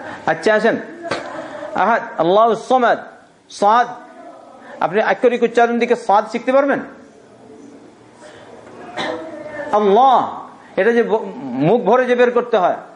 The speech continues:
শুধু আক্ষরিক উচ্চারণ দিকে তো আল্লাহ বলবেন, হবে আল্লাহ? তাহলে উস্তাদ লাগবে কিনা? উস্তাদ ছাড়া হয় না।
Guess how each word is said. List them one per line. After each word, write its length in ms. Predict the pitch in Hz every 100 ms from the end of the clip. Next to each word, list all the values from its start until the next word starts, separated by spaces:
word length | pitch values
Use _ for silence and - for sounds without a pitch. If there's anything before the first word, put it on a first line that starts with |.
| - - -
শুধু 180 | 190 220
আক্ষরিক 380 | 214 190 240 240
উচ্চারণ 360 | 240 240 247
দিকে 160 | 247 240
তো 80 | 240
আল্লাহ 360 | 220 220 240
বলবেন, 320 | 208 170 147 110 - -
হবে 160 | 220
আল্লাহ? 360 | 311 285 370 370 - - - - - - - - - - - - - - -
তাহলে 220 | - 170 196
উস্তাদ 280 | 196 220
লাগবে 240 | 202 208 208
কিনা? 400 | 214 202 160 127 110 - - - - - - - - - - - - -
উস্তাদ 380 | 165 165 180
ছাড়া 260 | - 156 139
হয় 160 | 113
না। 100 | 98